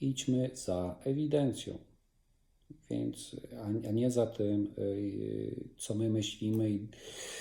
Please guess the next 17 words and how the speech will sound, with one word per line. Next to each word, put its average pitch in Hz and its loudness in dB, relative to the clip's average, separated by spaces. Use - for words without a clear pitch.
i 110 0
się 110 2
przejmujemy, 117 4
prawda? 110 4
Robimy 104 4
różnego 104 2
rodzaju 104 0
gesty, 107 0
jak 95 0
to - 2
jest. 101 2
Idźmy 123 2
za 117 -2
ewidencją. 147 0
Jeśli 110 -2
chcecie 120 2
słuchać 110 -2